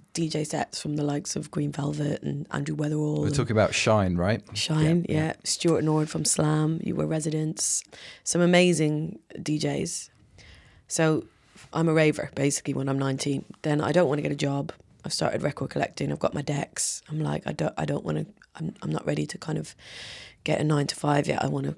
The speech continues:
Speaker 1: keep exploring. And I discovered Radio One. So I moved to London, or just outside London, and went and did a one-year course in radio,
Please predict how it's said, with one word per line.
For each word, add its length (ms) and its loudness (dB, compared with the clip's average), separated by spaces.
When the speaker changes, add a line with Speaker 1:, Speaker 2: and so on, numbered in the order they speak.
Speaker 1:
keep 220 -6
exploring. 500 -2
And 80 0
I 80 -4
discovered 460 -2
Radio 260 0
One. 400 -2
So 160 -4
I 40 0
moved 320 2
to 680 -2
London, 440 0
or 120 -2
just 180 -6
outside 300 -2
London, 480 0
and 220 -2
went 380 -4
and 120 -2
did 140 0
a 300 -2
one-year 400 2
course 340 -2
in 140 -2
radio, 380 0